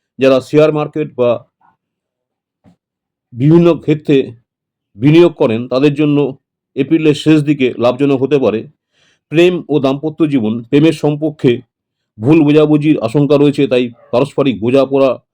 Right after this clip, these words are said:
বাড়ানো জরুরি। বিবাহিত যারা আছেন, বিবাহিতদের জন্য মাসের দ্বিতীয়ার্ধ বিশেষ শুভ, দাম্পত্য জীবনে সুখ আসবে। প্রেমের প্রস্তাব দেওয়ার জন্য আঠারো থেকে ছাব্বিশ এপ্রিল পর্যন্ত সময় শুভ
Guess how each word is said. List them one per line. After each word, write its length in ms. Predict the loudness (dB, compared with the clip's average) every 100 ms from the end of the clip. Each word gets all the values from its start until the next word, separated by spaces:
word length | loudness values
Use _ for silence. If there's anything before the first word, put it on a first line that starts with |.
| _ _ -4
বাড়ানো 280 | -2 0 0
জরুরি। 360 | 0 0 0 -6 _ _ _ _ _
বিবাহিত 300 | 0 2 2
যারা 220 | 0 0 0
আছেন, 220 | 0 -2
বিবাহিতদের 400 | 0 0 0 -2
জন্য 160 | 0 0
মাসের 340 | 0 -2 -2 -4
দ্বিতীয়ার্ধ 480 | -4 -2 2 2 -2 -6 -8 _
বিশেষ 240 | -6 -6
শুভ, 220 | -2 -2 -2 -2
দাম্পত্য 360 | -2 -4 -6 -4
জীবনে 260 | -4 -4 -4
সুখ 220 | -4 -2
আসবে। 260 | 0 -2 -6 -12 _ _ _ _ _ -6
প্রেমের 280 | -2 0 -2
প্রস্তাব 360 | -4 -10 -4 -4 0
দেওয়ার 220 | -2 0
জন্য 200 | -2 -2 -2 -4
আঠারো 280 | -4 -2 -2
থেকে 200 | -2 -4
ছাব্বিশ 400 | -2 -2 -2 -4
এপ্রিল 260 | -4 -2 -2 -2
পর্যন্ত 340 | -2 -2 -2 -4 -6 _ _ _ _ _
সময় 200 | -2 0 -2
শুভ 200 | -4